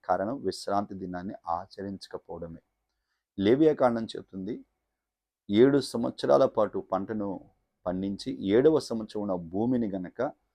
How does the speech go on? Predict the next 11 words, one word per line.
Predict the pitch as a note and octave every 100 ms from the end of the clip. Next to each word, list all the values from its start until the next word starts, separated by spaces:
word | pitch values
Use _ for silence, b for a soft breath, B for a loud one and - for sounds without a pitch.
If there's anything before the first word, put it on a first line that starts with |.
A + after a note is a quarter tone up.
| _ _ _ _ -
విశ్రాంతినిచ్చినట్లయితే, | G2 - B2 C3+ C3 A2 - G2 F2 F2 E2+ B2 C#3 _
విశ్రాంతి | F#2 F#2 - A#2 C3+ D3 C#3
దినము | A#2 A2+ G#2+ G2+
అనేటువంటి | G2+ F#2+ G2 F#2 -
దానిని | - F#2+ G#2 G#2 F#2 F#2
ఆ | F2+
సంవత్సర | - G2+ G#2+ G#2+
కాలం, | G2 F#2 F#2 - _ _ _ _
తర్వాత | G2+ A2 C#3 D#3
రాబో | B2+ A2+ G#2+ G#2
సంవత్సరాలు | G2 - G2 G2 A2 G#2 F2 E2+